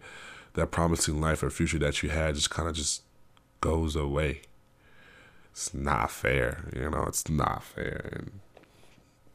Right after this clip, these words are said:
and then there, some people with their one life just commit crimes. They steal because they feel like life isn't fair, so they might as well just take the joy and happiness from others.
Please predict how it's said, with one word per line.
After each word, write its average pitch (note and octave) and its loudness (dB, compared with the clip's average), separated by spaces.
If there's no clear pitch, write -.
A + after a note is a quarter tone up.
and D2+ 2
then C#2+ 2
there, C#2 0
some D#2+ 0
people D#2+ 2
with D#2 0
their D#2 2
one D2+ 2
life D2 2
just - 0
commit D2+ -2
crimes. D2 -4
They C2+ 0
steal D#2 0
because D2 -2
they C#2+ 0
feel C#2+ 0
like C#2+ -2
life D2+ 2
isn't D2+ 0
fair, D2 2
so - 0
they C#2 0
might C#2+ 2
as C#2+ -2
well D2 0
just - 0
take D2 -2
the D2+ 0
joy D#2 2
and D2 0
happiness - -2
from - -4
others. - -4